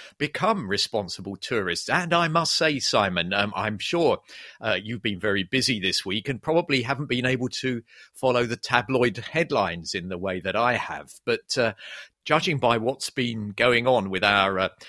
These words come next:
fellow U K travellers, uh, we've got a long way to go to become responsible.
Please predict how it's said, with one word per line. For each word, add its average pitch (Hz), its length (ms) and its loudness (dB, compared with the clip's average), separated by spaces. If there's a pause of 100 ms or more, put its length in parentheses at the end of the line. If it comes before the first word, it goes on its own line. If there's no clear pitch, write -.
(180)
fellow 113 580 2
U 110 200 -4
K 107 320 -2
travellers, 131 640 0 (200)
uh, 160 240 -2
we've 156 220 -2
got 190 160 2
a 185 60 2
long 170 340 2
way 160 220 4
to 160 160 0
go 202 340 2
to - 160 -6
become 107 460 -4
responsible. 139 840 0